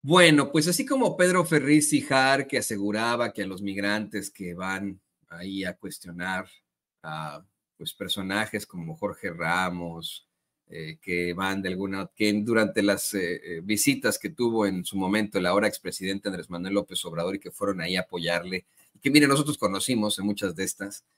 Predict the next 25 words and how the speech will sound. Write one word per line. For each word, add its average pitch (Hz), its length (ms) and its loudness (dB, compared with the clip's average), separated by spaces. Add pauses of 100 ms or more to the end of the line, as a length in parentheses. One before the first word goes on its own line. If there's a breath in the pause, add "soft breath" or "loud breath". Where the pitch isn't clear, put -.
(320)
eh, 90 320 -4
según 120 340 2
Pedro 127 260 6
Ferriz 107 280 2
Sijar, 107 260 0
este 107 260 -2
degenerado 95 880 0 (440)
aseguraba 101 880 2
que 98 220 -2
eran 101 220 0
gente 101 300 -4
pagada. 104 440 2
Lo 131 120 0
mismo, 170 480 2 (800)
lo 107 100 0
mismo 131 280 2
dice 127 240 2
Anabel 107 340 2
Hernández, 113 300 -2
al 127 100 2
mismo, 196 260 2
al 160 160 6
mismo 240 300 4
nivel 165 380 6
están 76 420 -6